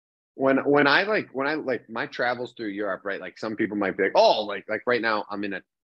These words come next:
Italian, you know, mountain town. It's, it's pretty sweet." But dude,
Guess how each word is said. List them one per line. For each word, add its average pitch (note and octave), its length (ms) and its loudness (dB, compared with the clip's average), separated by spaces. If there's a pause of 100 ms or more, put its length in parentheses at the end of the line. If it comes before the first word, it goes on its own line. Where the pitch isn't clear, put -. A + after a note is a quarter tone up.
(360)
Italian, F2+ 920 -6 (280)
you F#2+ 80 -8
know, D#2+ 280 -6
mountain F2+ 440 -2
town. - 400 -6
It's, - 220 -8 (180)
it's - 160 -12
pretty F#2+ 240 2
sweet." - 380 0 (840)
But A2+ 160 4
dude, G2 240 2